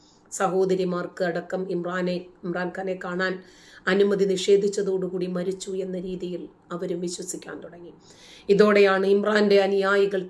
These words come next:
തെരുവിലിറങ്ങിയത്. ഇമ്രാൻഖാന് ജീവനുണ്ട് എന്ന് തെളിയിക്കുന്ന വിവരങ്ങൾ പുറത്തുവിടണമെന്നും ആവശ്യപ്പെട്ട്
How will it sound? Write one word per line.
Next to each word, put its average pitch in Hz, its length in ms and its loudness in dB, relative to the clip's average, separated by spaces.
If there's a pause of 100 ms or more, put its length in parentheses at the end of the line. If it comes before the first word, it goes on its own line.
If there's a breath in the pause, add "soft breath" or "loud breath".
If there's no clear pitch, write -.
തെരുവിലിറങ്ങിയത്. 180 840 -6 (680 loud breath)
ഇമ്രാൻഖാന് 240 720 6
ജീവനുണ്ട് 226 580 0
എന്ന് 214 320 0 (120)
തെളിയിക്കുന്ന 214 560 -2
വിവരങ്ങൾ 202 500 -4 (120)
പുറത്തുവിടണമെന്നും 185 960 -8 (100)
ആവശ്യപ്പെട്ട് 180 580 -14